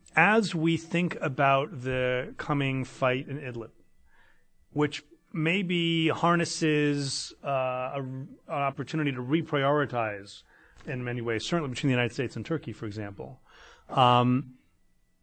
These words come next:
can you speak a little bit more to this prioritization theme as we get to this, this, this moment in, in, in Idlib, which could be a really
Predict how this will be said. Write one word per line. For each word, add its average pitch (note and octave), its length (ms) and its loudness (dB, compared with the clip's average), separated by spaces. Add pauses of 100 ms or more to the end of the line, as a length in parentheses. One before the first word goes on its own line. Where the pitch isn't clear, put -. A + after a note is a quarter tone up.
(180)
can D3 120 2
you D#3+ 100 2 (180)
speak - 320 -2
a D#3+ 60 4
little F3 180 4
bit E3 120 -2
more D#3 200 2
to D3+ 120 -8
this C3+ 140 -4
prioritization C3+ 880 0
theme A#2 440 -2
as A#2+ 760 -2
we A#2+ 480 -4
get B2 320 -2
to A#2+ 260 -4
this, - 380 -10 (480)
this, - 320 -8
this - 220 -8
moment C3 380 0
in, A#2 240 -6
in, C3 160 -4
in D#3 440 -4
Idlib, F3+ 300 4
which D#3+ 140 0
could G3 120 4
be F#3 80 4
a F3 60 8
really E3+ 520 6